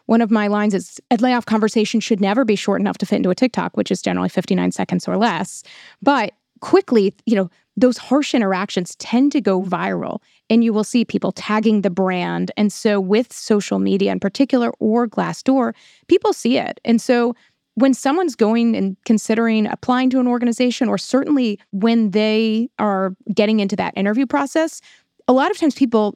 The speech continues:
you know, as a leader, you want people that are gonna be researching or, you know, cur-,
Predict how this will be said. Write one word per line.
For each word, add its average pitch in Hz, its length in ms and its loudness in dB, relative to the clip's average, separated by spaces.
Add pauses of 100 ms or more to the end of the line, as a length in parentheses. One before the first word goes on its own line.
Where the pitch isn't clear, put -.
you 240 180 0
know, 226 100 0
as 214 140 -2
a - 40 -2
leader, 262 220 2
you 214 280 0
want 202 300 -2
people 220 240 2
that 214 120 0
are 226 60 0
gonna 233 180 0
be 220 140 0
researching 190 680 -2
or, 202 340 -2
you 233 100 2
know, 214 100 2
cur-, 262 360 0